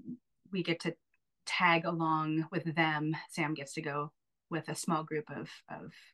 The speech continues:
young people over to Steubenville Northwest, which we're really excited about. And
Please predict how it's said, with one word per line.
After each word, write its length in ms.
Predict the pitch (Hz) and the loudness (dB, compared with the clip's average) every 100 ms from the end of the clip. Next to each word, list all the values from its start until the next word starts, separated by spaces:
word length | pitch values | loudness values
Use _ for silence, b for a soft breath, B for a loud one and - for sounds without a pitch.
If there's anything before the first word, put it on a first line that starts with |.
| _ _ | _ _
young 200 | - 165 | -6 -4
people 500 | 165 175 - 156 160 - _ B B B B B | -4 -6 -4 -4 -4 -10 _ B B B B B
over 220 | 190 180 185 | 0 2 2
to 80 | |
Steubenville 460 | 175 214 180 175 170 | 0 0 2 4 4
Northwest, 600 | 170 - 170 151 165 - | 2 2 4 4 2 -4
which 160 | 175 - | -8 -4
we're 80 | 175 | -4
really 180 | 160 151 | -2 -4
excited 380 | - 165 160 165 | -6 -4 -4 -2
about. 240 | 160 - - | -2 -2 -2
And 340 | 170 - | 0 0